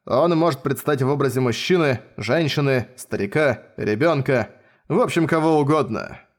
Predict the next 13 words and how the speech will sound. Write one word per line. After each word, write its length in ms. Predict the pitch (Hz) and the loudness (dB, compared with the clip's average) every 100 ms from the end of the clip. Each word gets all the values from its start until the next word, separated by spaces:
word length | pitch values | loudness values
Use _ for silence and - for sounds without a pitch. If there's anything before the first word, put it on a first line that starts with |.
| _ _ _ - | _ _ _ -8
Он 260 | - 107 139 | -2 0 2
много 260 | 185 160 | 2 2
раз 220 | 180 160 | 2 2
сбегал 340 | 113 127 131 120 | 0 -2 0 -2
с 60 | |
места 300 | 135 135 135 | -2 -2 -2
преступления, 800 | 107 120 - 123 165 147 135 120 - - _ - | -4 -4 -4 -2 0 2 2 0 -4 -20 _ -2
притворившись 600 | 151 139 147 139 135 120 | 0 2 2 0 0 -2
полицейским». 800 | 160 147 135 127 98 - 78 - _ _ _ _ _ _ | 0 0 0 -2 -2 -6 -10 -12 _ _ _ _ _ _
«Настоящий 720 | 127 117 - 110 107 139 - 139 | -4 -2 -2 -2 0 0 0 0
ловкач», 640 | 110 - 90 - - - _ _ _ _ | -2 -4 -8 -8 -10 -12 _ _ _ _
засмеялся 760 | - 113 120 127 113 170 156 120 | -8 -4 -2 0 0 0 0 -4
Хьюи. 480 | - 120 95 - | -4 -2 -2 -6